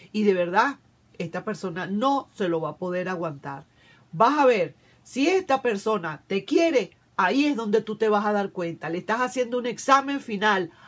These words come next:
a esa persona para saber si realmente siente por ti o no siente por ti. ¿Ok? Y otra cosa que te voy a decir, de todas maneras, aunque esa persona sea la que venga por su propia cuenta, así,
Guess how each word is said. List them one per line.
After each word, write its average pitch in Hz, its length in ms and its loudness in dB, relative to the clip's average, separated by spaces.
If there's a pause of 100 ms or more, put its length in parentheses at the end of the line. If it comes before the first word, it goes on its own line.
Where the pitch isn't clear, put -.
(220)
a 202 120 4
esa 226 300 0
persona 240 600 0 (240)
para 190 240 2
saber 185 280 -2
si 214 160 -4
realmente 220 560 -2
siente 175 360 -4
por 175 260 -4
ti 208 160 -2
o 180 80 0
no 160 120 -8
siente 165 340 -8
por 160 220 -8
ti. 127 260 -18 (420)
¿Ok? 165 180 -6 (520)
Y 196 160 2
otra 233 340 0
cosa 208 360 2
que 190 100 -4
te 170 160 -4
voy 160 180 -4
a 156 80 -6
decir, 160 600 -2 (340)
de 185 160 -4
todas 185 280 -2
maneras, 247 540 2
aunque 175 380 -2
esa 220 200 -6
persona 185 520 -4
sea 185 260 -2
la 233 160 -2
que 214 120 0
venga 180 360 -2
por 175 160 -6
su 165 220 -6
propia 196 420 -2
cuenta, 190 460 0
así, 214 520 -8